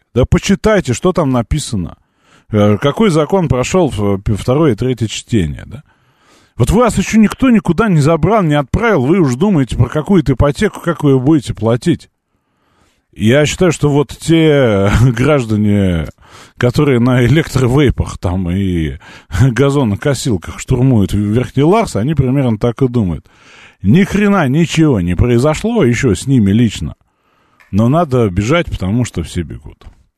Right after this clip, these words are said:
А, надо сразу приходить ко второй стадии мобилизации, и большинство вопросов отпадут сами. Пойдете ли завтра на митинги? Секрет. Так, а помните, что я, что в Европу мне и то страшно ехать? А,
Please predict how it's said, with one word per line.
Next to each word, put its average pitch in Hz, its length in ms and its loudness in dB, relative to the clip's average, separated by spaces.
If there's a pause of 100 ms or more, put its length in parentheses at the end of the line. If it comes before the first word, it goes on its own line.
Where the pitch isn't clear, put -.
(560)
А, 87 460 -2
надо 147 280 0
сразу 180 340 -2
приходить 123 460 -2
ко - 100 -12
второй 123 380 -2
стадии 92 320 -2
мобилизации, 98 680 -2
и - 20 -4
большинство 98 480 -4
вопросов 90 500 -4
отпадут 78 460 -8
сами. - 380 -14 (720)
Пойдете 160 400 0
ли 160 100 2
завтра 147 400 0
на 139 180 2
митинги? 85 460 -2
Секрет. 76 640 -10 (720)
Так, 156 280 0
а 135 100 2
помните, 214 360 0
что 180 300 0
я, 170 400 2
что 165 160 -2
в 156 60 2
Европу 151 400 2
мне 151 200 0
и 143 40 -2
то 202 160 0
страшно 131 440 -2
ехать? 123 520 -2 (560)
А, 92 800 2